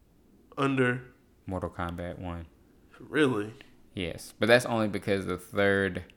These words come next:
Speaker 2: act of it is so crazy. Like, with the monsters and stuff like that, that
Speaker 1: Yeah.
Speaker 2: it's just having fun.
Speaker 1: 'Cause the monsters is coming out and then the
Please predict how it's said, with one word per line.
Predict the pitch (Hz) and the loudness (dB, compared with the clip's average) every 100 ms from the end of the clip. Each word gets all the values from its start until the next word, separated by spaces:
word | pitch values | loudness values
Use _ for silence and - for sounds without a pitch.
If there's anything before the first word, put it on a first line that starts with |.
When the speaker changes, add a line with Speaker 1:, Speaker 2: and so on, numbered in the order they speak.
| - - - - _ - | -20 -20 -20 -20 _ -4
Speaker 2:
act | 107 107 - | 0 0 -2
of | 101 98 | -2 -2
it | 98 - | -2 -4
is | 98 | -4
so | 101 95 | -2 -2
crazy. | - 98 101 98 104 104 - - - - - - - 104 | 2 4 4 2 0 0 -6 -20 -20 -20 -20 -20 -10 -4
Like, | 92 | -4
with | 101 - | -4 -6
the | 95 | -2
monsters | 98 101 - - 98 95 | 2 2 0 -2 -2 -2
and | 92 | -2
stuff | 101 95 | 0 2
like | 95 90 | 0 4
that, | 98 85 | 2 4
that | 87 | 4
Speaker 1:
Yeah. | 117 117 | 4 2
Speaker 2:
it's | 120 - | 0 2
just | 107 | 0
having | 104 98 92 | 2 2 2
fun. | 98 101 104 104 | 0 2 2 2
Speaker 1:
'Cause | 117 | -2
the | 113 | -4
monsters | 120 113 110 107 | -4 -6 -10 -12
is | |
coming | - 117 113 | -10 -8 -6
out | 107 107 | -6 -8
and | 107 | -10
then | 107 104 | -12 -10
the | 104 104 | -8 -10